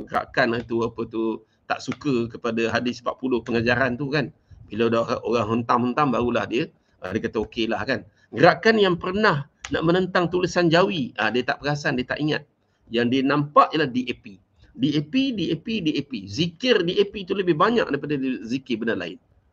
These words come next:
Ah, D A P, D A P, D A P, tuan-tuan. <laughs> Ah, dia tak tahu yang gerakan tu lagi teruk, jauh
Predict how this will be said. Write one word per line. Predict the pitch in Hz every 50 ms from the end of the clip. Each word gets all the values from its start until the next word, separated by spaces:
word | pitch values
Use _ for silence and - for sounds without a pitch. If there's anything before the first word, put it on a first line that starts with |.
| _ _ _ _
Ah, | - 85
D | 92 107 -
A | - 131
P, | - - 226 247 302 -
D | - - - -
A | 139
P, | 147 - 214 240 -
D | 175 135 -
A | 147 147
P, | - - 98 98
tuan-tuan. | 101 107 92 90 87 - -
<laughs> | - - - - - - - - - - - - - - 117 101 - _ _ _ _ _ _
Ah, | - 117 110 110
dia | 110 123 135 131
tak | 151 143 -
tahu | - 143 214 277 302 262
yang | 220 202 165
gerakan | 139 131 170 - - - - 208 196 190
tu | 160 135
lagi | 139 175 180 185 - - _ -
teruk, | 302 370 370 381 320 226 - 127
jauh | 127 202 233 381 392 480 453 311 240 147